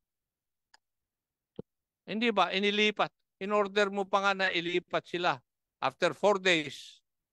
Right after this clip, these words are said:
dun sa D S O U, inilipat mo sila sa Tambo. Tama?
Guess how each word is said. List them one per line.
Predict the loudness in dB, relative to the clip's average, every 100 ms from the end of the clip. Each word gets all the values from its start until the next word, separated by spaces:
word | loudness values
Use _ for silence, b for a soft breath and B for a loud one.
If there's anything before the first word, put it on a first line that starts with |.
| _
dun | -10 -4
sa | -2
D | 0 2 2
S | 0 -2
O | -2 0
U, | 0 -4 _ _ _ _ -14
inilipat | -6 -2 2 2 0 -2
mo | -6
sila | -6 -2 -2
sa | -2 -8 -2
Tambo. | -2 0 -2 -2 _ _ _ _ _ _ _ _ _ _ _ _ _ _ _ _ _ _ _ _ _ _ _ _ _ _ _ _ _ _ _ _ _ _ _ _ _ _ _ _ _ _ -2
Tama? | 0 0